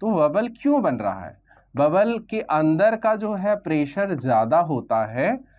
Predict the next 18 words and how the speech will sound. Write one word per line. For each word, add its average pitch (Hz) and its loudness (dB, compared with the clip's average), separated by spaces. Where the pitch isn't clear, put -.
rather 127 2
than 147 -2
atmospheric 147 -2
pressure। 104 -4
एटमॉस्फेरिक 202 0
प्रेशर 190 -4
क्या 190 0
होता 175 2
है? 190 -2
प्रति 165 0
इकाई 185 2
क्षेत्रफल 147 -2
पर 143 -2
जो 135 0
अनुभव 135 0
किया 139 -2
गया 120 0
जो 135 0